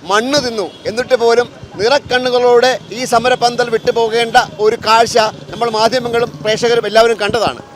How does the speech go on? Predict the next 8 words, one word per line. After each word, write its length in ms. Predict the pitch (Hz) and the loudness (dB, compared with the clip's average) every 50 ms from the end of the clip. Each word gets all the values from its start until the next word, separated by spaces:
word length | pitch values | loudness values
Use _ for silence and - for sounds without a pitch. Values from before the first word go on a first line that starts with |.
| - - - - - - | -18 -18 -14 -12 -10 -4
ഇപ്പോൾ 240 | - 277 277 262 - - - 226 | 4 4 6 4 4 2 0 4
ഇതാ 140 | 254 247 247 226 208 - - - - 139 | 6 6 6 6 2 -4 -12 -12 -4 -2
അവരുടെ 240 | 165 208 233 247 254 226 | 0 2 2 2 4 4
പാത 160 | 240 233 240 240 226 | 6 4 4 4 2
പിന്തുടർന്നുകൊണ്ട് 600 | 233 240 233 233 247 240 240 240 240 226 220 240 226 - - - - - 165 202 | -2 -2 -2 -4 -4 -2 -2 -2 -2 0 0 -2 -2 -2 -8 -10 -4 2 4 4
ആശാ 220 | 226 208 262 254 262 247 | 6 6 8 8 8 8
വർക്കേഴ്സ് 280 | 233 - 240 220 220 202 220 | 6 4 0 0 2 0 2
സമരം 200 | 220 226 196 | 4 4 2